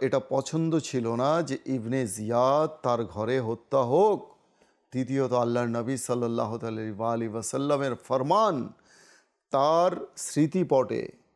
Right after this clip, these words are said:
বারবার, বারবার দস্তক দিচ্ছিল যে কাউকে বোকা বানিয়ে হত্যা করা এটা মমিনের কাজ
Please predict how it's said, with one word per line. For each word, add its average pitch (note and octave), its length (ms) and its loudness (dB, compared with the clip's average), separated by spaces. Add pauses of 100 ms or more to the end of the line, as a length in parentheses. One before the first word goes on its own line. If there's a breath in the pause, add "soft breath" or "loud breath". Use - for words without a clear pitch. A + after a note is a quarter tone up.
(240)
বারবার, B2 1000 2
বারবার D3+ 680 2
দস্তক C3 520 0
দিচ্ছিল A#2+ 580 -4
যে G#2+ 140 -6
কাউকে C#3 480 2
বোকা D3 440 0
বানিয়ে C#3 420 0
হত্যা C3 460 -2
করা E3+ 500 2 (500 loud breath)
এটা A#2 160 -2
মমিনের A2+ 640 -4
কাজ G#2 320 -12